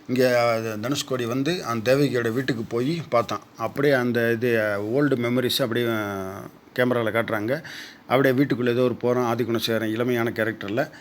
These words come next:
அப்படியே உள்ள போனோன்னே, "வீட்ல யார் இருக்கா?" அப்படின்னு சொல்லி கேட்டோன்னே, தேவகி வராங்க. "நீங்க யாரு?" அப்படின்னு சொல்லி கேட்டோன்னேவும், "நீங்க யாருன்னு?" சொல்லி அவங்க கேட்குறான். கேட்டோன்னே, "நான் வந்து ஆதிமுத்துவோடைய, தேவகி ஆதிமுத்துவோடைய ப-, ஒய்ஃப்," அப்படின்னு சொன்னோன்னே,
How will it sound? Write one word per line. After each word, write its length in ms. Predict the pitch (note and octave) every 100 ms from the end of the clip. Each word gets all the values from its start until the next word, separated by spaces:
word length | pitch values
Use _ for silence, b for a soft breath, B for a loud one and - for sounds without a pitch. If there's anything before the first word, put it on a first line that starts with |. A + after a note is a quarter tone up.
| B B B -
அப்படியே 280 | B2+ C3+
உள்ள 120 | C#3 C#3+
போனோன்னே, 400 | C3 B2+ C3+ C3
"வீட்ல 220 | D3 B2+
யார் 200 | B2 C#3
இருக்கா?" 340 | B2 D3 D#3 B B B -
அப்படின்னு 200 | B2 B2+
சொல்லி 140 | B2
கேட்டோன்னே, 460 | A#2+ B2+ B2+ C3+ C3+
தேவகி 300 | B2+ C3 A#2+
வராங்க. 300 | A2+ A#2 A2
"நீங்க 200 | C3 C3+
யாரு?" 280 | B2+ C3+ A#2
அப்படின்னு 140 | B2
சொல்லி 160 | A#2+ A2+
கேட்டோன்னேவும், 960 | B2 B2 A#2+ B2 C#3 C#3 G#2+ G2 G2+ G2+ B B B B -
"நீங்க 240 | D3 D3
யாருன்னு?" 260 | C3+ C3 B2+
சொல்லி 180 | C3+
அவங்க 500 | C#3+ A#2+ A#2 A2+ A2 G2
கேட்குறான். 300 | B2 A2+ G#2+
கேட்டோன்னே, 420 | C3 B2+ C3 C3 A#2+
"நான் 200 | A#2 B2+
வந்து 220 | C3 A#2+
ஆதிமுத்துவோடைய, 1000 | A2+ C3+ B2+ G2+ A#2 A2 A2 G#2 G2+ F#2+ B B B B - A#2
தேவகி 380 | C3+ C#3 B2+
ஆதிமுத்துவோடைய 600 | A#2+ C3 C3+ B2+ B2 A#2 A2
ப-, 880 | A2+ A2 G#2+ G#2+ G2+ - - A#2
ஒய்ஃப்," 180 | B2 C3+
அப்படின்னு 300 | B2+ A#2 A#2+
சொன்னோன்னே, 240 | A#2 D#3